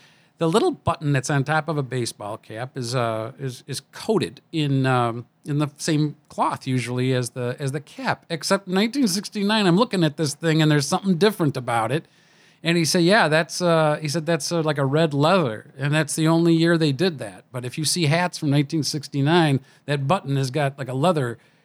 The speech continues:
coating on it. And you could see the, the, the texture. I don't know if it was vinyl and it was textured like leather or what, but that's what it looked like. And then, "How odd." And I said, "Okay, well,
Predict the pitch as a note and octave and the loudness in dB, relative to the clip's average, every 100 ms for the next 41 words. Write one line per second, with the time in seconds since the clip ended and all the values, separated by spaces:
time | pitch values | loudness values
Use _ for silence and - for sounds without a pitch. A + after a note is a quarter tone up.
0 | _ - A#3 B3+ D#3 A#2+ A#2 A2+ _ _ | _ -6 0 4 4 4 2 -2 _ _
1 | _ - E4+ F#4 E4+ - G4 F4 C#3+ C3+ | _ -2 2 4 2 2 2 2 0 -4
2 | D3+ D#3+ D3+ - - - - D#3 B3+ C3+ | -6 -8 -12 -8 -6 -6 -6 0 2 2
3 | A2+ G#2+ G2 G2+ G2 - A2 A#2 B2+ A2+ | -2 -8 -12 -14 -16 -8 -4 -2 -2 -4
4 | A#2+ A2 B2 - C#3+ - C#3 A2+ A#2 B2 | -8 -10 -12 -10 -10 -6 -6 -4 -4 -4
5 | A#2 C3 G#2+ C3+ E3+ A2 C#3+ B2+ E3+ - | -2 -2 -2 0 0 0 -4 -2 -2 -2
6 | D3+ C3 F3 - A#2 G#2 _ - _ _ | -4 -2 -4 -4 -10 -12 _ -20 _ _
7 | - G3+ F#3+ A3 A#3 G3 A#3+ A3 - - | -4 -2 -2 -4 -10 -6 -2 0 0 -4
8 | _ _ _ - G3+ - F#3 F#3 E3+ G3 | _ _ _ -6 -2 0 2 0 -2 -4
9 | - C4+ G#3 C4 B3 A#3+ C#4 | -2 2 2 2 2 2 2